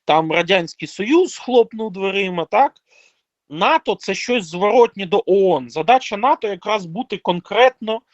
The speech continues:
виразниками оцих, е, західних, можемо сказати, якоюсь мірою демократичних,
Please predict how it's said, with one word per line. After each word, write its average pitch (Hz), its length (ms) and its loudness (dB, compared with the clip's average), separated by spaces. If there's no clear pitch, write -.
виразниками 190 840 2
оцих, 233 560 -6
е, 165 360 0
західних, 226 800 -2
можемо 196 400 2
сказати, 151 580 -2
якоюсь 135 480 -8
мірою 139 360 -4
демократичних, 254 1040 -2